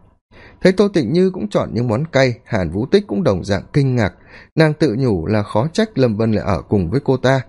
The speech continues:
vì hai người đều thích ăn cay. Lâm Vân, "Kỳ thực em cũng có thể ăn cay, tuy lúc trước em không thích ăn, nhưng chỉ cần là anh thích thì em cũng có thể." Nhìn cả bàn toàn các món cay, tuy Hàn Vũ Tích và Tô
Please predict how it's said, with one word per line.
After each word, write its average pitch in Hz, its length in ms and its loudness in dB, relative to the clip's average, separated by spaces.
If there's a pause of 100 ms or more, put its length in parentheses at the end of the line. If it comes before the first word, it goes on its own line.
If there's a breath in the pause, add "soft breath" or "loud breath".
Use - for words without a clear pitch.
(260 loud breath)
vì 151 120 4
hai 185 200 -2
người 131 220 0
đều 90 200 -2
thích 190 200 -4
ăn 123 160 -2
cay. 131 260 0 (1300 loud breath)
Lâm 123 220 2
Vân, 123 200 0 (280)
"Kỳ 135 140 4
thực - 280 -4
em 107 180 0
cũng 165 180 -4
có 214 80 0
thể 196 120 -2 (140)
ăn 120 180 -2
cay, 127 260 0 (380 loud breath)
tuy 190 140 6
lúc 214 220 -2
trước 247 240 -2
em 110 140 -4
không 113 240 -2
thích 208 180 -2
ăn, 131 180 0 (300 loud breath)
nhưng 196 160 4
chỉ 147 140 -2
cần 113 260 0
là 95 260 0 (440)
anh 120 160 2
thích 214 260 0 (200)
thì 117 160 0
em 101 220 -2
cũng 123 240 -2
có 240 100 2
thể." 117 240 0 (1000)
Nhìn 156 180 4
cả 117 140 0
bàn 113 280 0
toàn 120 240 -2
các 190 220 -6
món 139 200 -2
cay, 135 260 0 (280 soft breath)
tuy 208 140 4
Hàn 143 200 0
Vũ - 120 -4
Tích 240 240 -2
và 135 160 2
Tô 185 180 0